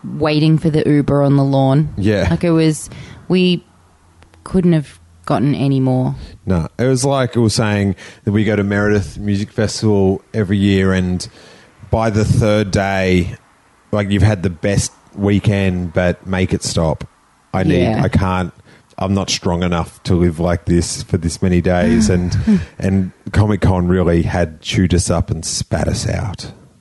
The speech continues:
Speaker 1: Oh my God, I was hobbling. I was sweaty.
Speaker 2: But the best fun.
Speaker 1: So much fun.
Speaker 2: Now, today is Monday.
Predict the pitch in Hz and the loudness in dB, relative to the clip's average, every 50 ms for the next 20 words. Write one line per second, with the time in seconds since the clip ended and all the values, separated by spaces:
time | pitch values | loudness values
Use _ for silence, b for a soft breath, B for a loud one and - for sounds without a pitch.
0 | - - - 196 196 190 180 165 165 160 160 156 156 156 151 151 151 135 139 120 | -10 -4 0 2 2 2 2 2 2 0 0 2 2 2 2 0 0 -2 -4 -6
1 | 127 127 147 143 135 - 139 139 139 139 135 139 135 135 139 143 135 135 135 135 | -4 -4 -2 0 0 0 2 2 2 0 0 0 -2 -2 0 0 0 0 -2 -4
2 | - - - - - 160 139 143 147 147 147 151 147 147 147 147 143 139 - _ | -6 -10 -10 -8 -8 -6 -2 -2 -2 0 0 -2 -2 -2 -2 -4 -4 -8 -8 _
3 | - 127 107 117 101 101 101 95 - - 95 85 78 69 - - - - - - | -4 -2 -2 -2 -2 0 -2 -2 -2 -2 -2 -2 -2 -4 -8 -18 -20 -20 -20 -20
4 | - - - - - - - - - 214 208 202 185 175 - - - 156 147 139 | -20 -20 -20 -20 -20 -16 -10 -4 -2 0 2 2 2 2 0 -2 -4 -2 0 0
5 | 135 139 143 139 - - B B B B B B B B B B _ - 113 117 | 0 -2 -4 -6 -10 -18 B B B B B B B B B B _ -2 -2 0
6 | 117 120 117 117 117 117 113 113 107 - - - _ _ _ _ _ _ _ _ | 0 0 0 0 0 0 0 0 -2 -4 -6 -18 _ _ _ _ _ _ _ _
7 | - - - - 101 113 131 160 180 170 120 104 98 98 104 123 139 - - - | -18 -10 -4 -2 0 2 2 2 2 0 0 0 2 2 0 0 -2 -4 -2 0
8 | 110 104 101 101 98 95 90 92 92 98 101 107 107 104 95 92 85 82 82 95 | 2 4 4 4 2 0 -2 -2 -2 -2 -2 0 0 0 2 2 2 2 2 2
9 | 131 175 | 2 0